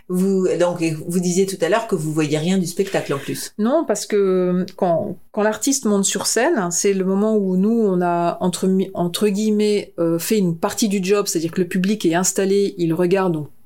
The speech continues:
Speaker 2: voilà, on, les, les gens sont,
Speaker 1: Ça, c'est
Speaker 2: sont arrivés,
Speaker 1: réglé.
Speaker 2: ça c'est réglé,
Speaker 1: Mhm.
Speaker 2: l'artiste joue, ça c'est réglé. Donc on en profite pour aller manger un petit morceau, et ensuite on va voir le producteur avec la facture.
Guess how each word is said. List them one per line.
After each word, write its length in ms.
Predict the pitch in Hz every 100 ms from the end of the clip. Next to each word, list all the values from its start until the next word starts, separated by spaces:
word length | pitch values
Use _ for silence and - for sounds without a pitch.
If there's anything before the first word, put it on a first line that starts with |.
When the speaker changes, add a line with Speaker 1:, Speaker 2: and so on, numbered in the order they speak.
| -
Speaker 2:
voilà, 380 | 180 180 180 156
on, 80 | 160
les, 280 | 156 170 160
les 140 | 165
gens 160 | 180 202
sont, 200 | 196 165
Speaker 1:
Ça, 100 | 202
c'est 160 | 196 170
Speaker 2:
sont 80 |
arrivés, 200 | 170 170
Speaker 1:
réglé. 220 | 165 - 277
Speaker 2:
ça 220 | - 190
c'est 160 | 180
réglé, 300 | 147 156 175
Speaker 1:
Mhm. 80 | 269 - -
Speaker 2:
l'artiste 460 | 180 - 180 - 165
joue, 300 | 208 311 -
ça 160 | - 214
c'est 160 | 208
réglé. 300 | 175 165 160 - - - -
Donc 220 | 156 175
on 100 | 180
en 60 |
profite 260 | 190 208 202
pour 140 | 185
aller 100 | 165
manger 240 | 170 165 170
un 80 | 165
petit 160 | 165
morceau, 400 | 156 - 208 311 - - -
et 80 | 160
ensuite 360 | 165 - 240
on 80 | 190
va 80 | 160
voir 160 | 175 170
le 80 |
producteur 440 | 165 165 156 170 220
avec 140 | 226
la 80 | 175
facture. 420 | - - - -